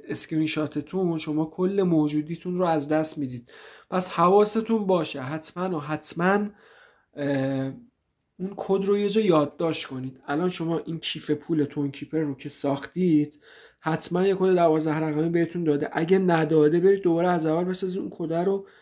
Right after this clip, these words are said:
داشته باشید. همینجوری اینو ساختید، کد رو هم یه جا یادداشت نکردید، نرید داخلش چیزی واریز کنید. نکات رو رعایت کنید.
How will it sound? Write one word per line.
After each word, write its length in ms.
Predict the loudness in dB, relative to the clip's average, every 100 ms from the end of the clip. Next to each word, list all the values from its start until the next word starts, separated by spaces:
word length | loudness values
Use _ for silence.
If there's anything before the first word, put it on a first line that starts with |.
| _ _ _
داشته 440 | 2 2 2 4 6
باشید. 460 | 6 2 -2 -8 -8
همینجوری 480 | -4 -2 0 -2
اینو 200 | -2 -4
ساختید، 580 | -6 -4 -4 -4 -8 -10 -6
کد 240 | -2 0
رو 140 | 2
هم 100 | 2
یه 120 | 2 2
جا 140 | 2
یادداشت 480 | 2 0 -2 -4 -4
نکردید، 560 | -4 -2 2 2 2
نرید 240 | 2 2 2
داخلش 420 | -2 -2 -2 0
چیزی 220 | -2 0
واریز 400 | 2 0 -2 -6
کنید. 420 | -6 -6 -6 -10 _ -20 _
نکات 420 | -2 0 2 2 4
رو 320 | 2 0 -10 _ _ _ -20 _ _ _ _
رعایت 680 | -6 0 2 2 2 0 -4
کنید. 340 | -8 -8 -10